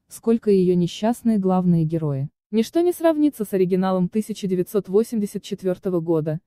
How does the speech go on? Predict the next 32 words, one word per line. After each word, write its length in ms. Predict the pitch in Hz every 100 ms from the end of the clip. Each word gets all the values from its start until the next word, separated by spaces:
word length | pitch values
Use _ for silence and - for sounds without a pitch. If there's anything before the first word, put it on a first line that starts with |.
| _
хоть 220 | _ 233 220
и 40 |
десятилетия 680 | 202 202 196 202 254 233 196
спустя 360 | - 180 185
новый 260 | 185 196 190
"Кошмар" 460 | 185 - 208 277
был 160 | 247 247
очень 320 | 226 - 196
близок. 500 | 170 160 151 139 _ _ _ _
Ремейк 360 | 196 220 269 269
две 220 | 220 240
тысячи 380 | 240 226 208 180
десятого 480 | 175 185 175 170 165
года 300 | 208 254 233
подвергся 520 | 196 185 185 - 190
критике 460 | 196 254 262 -
и 40 | 196
в 80 | -
целом 360 | 233 240 202
получил 420 | 185 165 - 254
негативный 600 | 240 202 185 - 208 190
отклик 420 | - 196 - 208 180
зрителей. 580 | 190 185 - 143 131 - _ _ _
Но 140 | 190
Фредди 340 | 202 247 294 285
Крюгер 360 | 240 269 247
всё 160 | - 226
ещё 300 | 202 - 196
остаётся 520 | 180 185 170 160 190
иконой 320 | 175 208 220
фильмов 480 | 214 196 180 160 - -
ужасов, 520 | 262 262 - 196